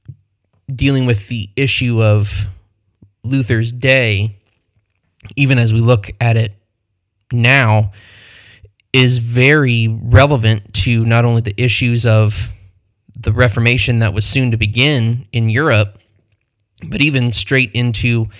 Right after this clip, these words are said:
our times today. Sure, I mean, nobody's running around selling indulgences the way that Tetzel was at that time to build the basilica, but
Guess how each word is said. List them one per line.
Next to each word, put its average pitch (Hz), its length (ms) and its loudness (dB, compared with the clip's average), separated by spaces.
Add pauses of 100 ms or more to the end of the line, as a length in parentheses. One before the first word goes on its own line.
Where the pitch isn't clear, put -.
(220)
our 113 80 0
times 117 340 4
today. 117 520 -2 (580)
Sure, 151 500 4
I 110 80 4
mean, 113 240 0
nobody's 117 500 2
running 120 320 2
around 113 680 2
selling 123 380 2
indulgences 113 760 0
the 110 100 0
way 110 220 4
that 101 420 4 (240)
Tetzel 117 420 0
was 95 300 -2
at 101 120 -6
that 107 200 -8
time 110 340 2
to - 120 0
build 113 320 0
the 107 60 -4
basilica, 107 680 0 (720)
but 120 640 2